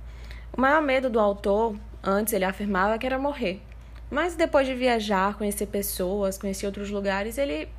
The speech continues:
reparou que, na verdade, seu maior medo era de ser esquecido. Então, ele traz essa ideia pra nós também de nos tornarmos imortais, ou seja, nos tornarmos pessoas que de fato contribuíram, de que fato são lembradas até hoje.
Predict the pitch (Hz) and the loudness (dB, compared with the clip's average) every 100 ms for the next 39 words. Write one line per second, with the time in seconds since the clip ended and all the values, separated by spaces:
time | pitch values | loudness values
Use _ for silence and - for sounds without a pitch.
0 | - 269 294 285 262 277 277 262 254 254 | -4 -4 0 0 0 -2 -4 -2 -2 -2
1 | 277 269 277 269 254 262 254 - 269 269 | -4 -2 -2 -4 -4 -2 -4 -4 -4 -4
2 | 214 196 - 170 175 - - - - - | -8 -6 -6 -6 -8 -12 -14 -14 -14 -14
3 | - - - 220 254 262 262 269 - - | -16 -14 -6 0 2 2 0 -4 -6 0
4 | 240 285 285 269 240 208 196 220 214 202 | 2 4 2 0 -2 2 2 0 -2 -4
5 | 190 185 214 202 185 180 208 - - - | -2 -2 -2 -4 -2 -4 -6 -10 -14 -6
6 | 269 294 311 330 302 254 285 285 285 294 | 0 0 2 2 4 2 2 0 2 0
7 | 294 247 226 208 - - - - - 233 | 2 2 2 2 -6 -10 -12 -16 -10 -4
8 | 233 202 190 185 - - - 220 220 240 | 0 0 0 -2 -4 -16 -6 -4 0 2
9 | 233 233 262 262 262 269 269 254 262 285 | 4 2 2 0 0 0 0 -4 -4 2
10 | 277 - 262 254 233 226 214 220 214 - | 0 0 -4 -2 -2 -2 -2 -4 -4 -4
11 | 226 - 233 240 - 233 226 220 208 202 | -8 0 2 2 -2 -2 -2 0 0 0
12 | 214 214 208 - - - - 233 302 254 | 0 -2 -4 -6 -10 -12 -8 2 4 4
13 | 214 196 180 | 2 -2 -6